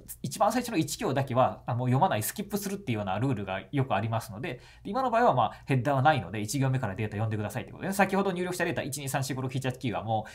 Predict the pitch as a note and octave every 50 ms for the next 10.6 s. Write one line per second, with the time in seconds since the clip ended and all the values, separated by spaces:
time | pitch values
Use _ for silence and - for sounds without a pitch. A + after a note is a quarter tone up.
0 | - - - C3 C3 - E3 E3+ F#3 F#3 F#3 - A#2+ A2 B2+ C3+ C#3 C3+ C#3 C#3
1 | C3 C3 C#3+ C#3 - A2+ G#2+ - A#2+ G#2 G2 G2 - C3 A2+ G#2 A#2+ G#2+ G2 -
2 | - D#2+ A#2+ - D3 D3 D#3+ D#3+ D3+ A2+ G2+ G#2 G#2 - - E2+ - C3 A#2+ A#2
3 | A2 - - A2+ G#2 G#2 - - - - - - A2+ A2+ A2 - - C#3 A2+ A2+
4 | B2 - B2 A#2+ A2+ A2 G#2 B2+ G#2+ A2+ A#2+ G2+ - A#2+ A2+ - C3 A2 A2 -
5 | - - F#2 G#2 A2 G#2 G2 - C3 G2 F2 G#2+ D3+ G3+ F3+ - - - - -
6 | - - D3+ C3+ C#3 B2+ G#2+ B2 A2 G#2+ B2 G2+ G2 - A#2+ - - - - -
7 | - - - - - - G2 F2+ F2 D#2+ - - - - - B2 G2+ - - A#2
8 | A2 - A#2 G#2+ F#2+ - - - - - B2 - B2 A#2+ G#2 G#2+ - G#2 F2 D#2+
9 | - - - _ - A#2 G#2+ G2+ - G#2 G#2 - C3 A2+ G2 G#2+ - G#2+ - -
10 | G3 B2+ A2 G#2+ G2 - D#3 F#3 F#3 - -